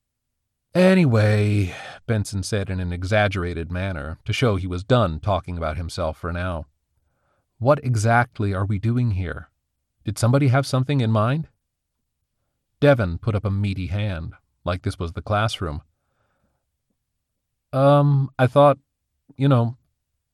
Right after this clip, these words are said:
how about we go looking for the Stitch stash again?" If their group had a mythology, then the Stitch stash was on page one of the Tesseract Four's gospel.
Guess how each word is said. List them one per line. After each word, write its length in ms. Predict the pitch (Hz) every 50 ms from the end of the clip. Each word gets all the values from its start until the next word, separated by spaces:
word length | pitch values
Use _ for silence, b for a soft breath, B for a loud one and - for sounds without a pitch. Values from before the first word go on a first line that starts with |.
| _ _ _ -
how 120 | - 127
about 180 | 143 156 156 160
we 80 | 160
go 140 | 151 156 156
looking 280 | 151 147 143 - 151 143
for 120 | - 139
the 60 | 135
Stitch 320 | 131 - - 151 147 - -
stash 320 | - - 117 101 98 -
again?" 320 | 107 98 104 95 92 92 - _ _ _ _ _ _ _ _ _ _ _ _ _ _ _ _ _ _ _ _ _ _ _ _ _ -
If 100 | 135 -
their 140 | 165 170 151
group 260 | 135 165 170 147 -
had 160 | 135 131 127
a 40 | 107
mythology, 760 | 107 101 - 120 117 117 110 104 95 87 87 73 78 87 - _ _ -
then 140 | - 92 87
the 60 | 87
Stitch 360 | - - - 113 - - -
stash 480 | - - 120 107 104 95 98 - - -
was 100 | 92 95
on 140 | 87 87
page 320 | - - 123 117 107 92 92
one 340 | 92 104 113 107 95 90 87
of 80 | 82
the 60 | 90
Tesseract 560 | - - - 98 - - 92 87 82 80 _ -
Four's 340 | - 104 101 90 82 82
gospel. 600 | - - 92 98 104 101 - - - 73 67 -